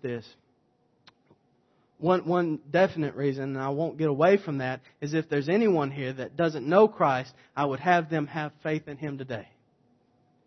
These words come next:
That's my goal. But the second reason is if you're here and you're an Alley Joe or, or whoever, the gospel is simple, simple enough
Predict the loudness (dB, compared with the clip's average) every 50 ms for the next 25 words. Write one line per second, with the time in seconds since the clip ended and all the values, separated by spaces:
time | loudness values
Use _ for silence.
0 | _ _ _ _ _ _ _ _ _ _ _ _ _ _ 6 6 6 4 2 2
1 | 4 4 4 4 4 2 2 2 2 0 -4 -10 -18 _ _ _ _ _ _ _
2 | _ _ _ _ _ _ _ _ _ _ _ _ _ _ _ _ _ _ _ _
3 | _ -2 0 0 -2 -6 4 4 4 4 4 0 -4 2 4 6 6 6 2 -2
4 | -4 -4 -4 -8 _ _ 0 2 2 4 4 2 0 2 2 2 2 2 2 0
5 | 0 4 6 6 4 4 0 -4 2 4 4 6 6 6 6 8 6 6 6 10
6 | 12 12 12 12 10 4 2 2 6 6 6 8 8 6 8 8 8 6 6 4
7 | 2 4 4 4 4 4 0 0 4 6 6 6 6 4 2 2 2 2 0 -4
8 | -10 _ _ _ _ _ _ _ _ _ _ _ _ _ _ _ _ _ _ _
9 | _ _ _ _ _ _ _ _ _ 2 2 4 6 6 6 8 8 6 4 0
10 | -4 0 6 8 8 8 8 4 -2 -2 -2 -2 0 0 2 2 2 0 0 -4
11 | -10 -16 -10 2 4 6 6 6 6 4 4 4 4 2 -2 -14 _ _ 0 2
12 | 4 6 6 6 6 6 4 2 0